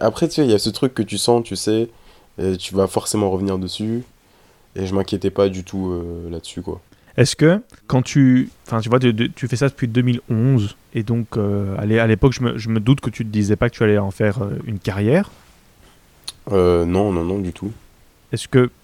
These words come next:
Speaker 2: maintenant, tu l'envisages un peu plus ? Et si oui, ou même si non, avec tes études, comment tout ça s'entremêle ?
Speaker 1: Euh, alors, euh,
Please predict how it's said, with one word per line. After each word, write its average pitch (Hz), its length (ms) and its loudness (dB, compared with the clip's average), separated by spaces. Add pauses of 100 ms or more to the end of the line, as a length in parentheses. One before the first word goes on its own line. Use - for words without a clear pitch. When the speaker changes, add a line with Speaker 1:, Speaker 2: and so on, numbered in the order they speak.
(160)
Speaker 2:
maintenant, 127 460 2
tu - 200 -12
l'envisages 113 380 0
un 107 80 -4
peu 113 160 -6
plus ? - 420 -4 (540)
Et 123 200 4 (300)
si - 360 -2
oui, 135 420 4 (160)
ou 113 140 -2
même 113 220 2
si - 340 -6
non, 123 300 0 (920)
avec 123 260 4
tes 120 160 6
études, 139 320 0
comment 127 300 2
tout - 160 -8
ça 127 200 0
s'entremêle ? 107 580 -4 (840)
Speaker 1:
Euh, 107 340 6
alors, 101 480 4
euh, 90 720 -2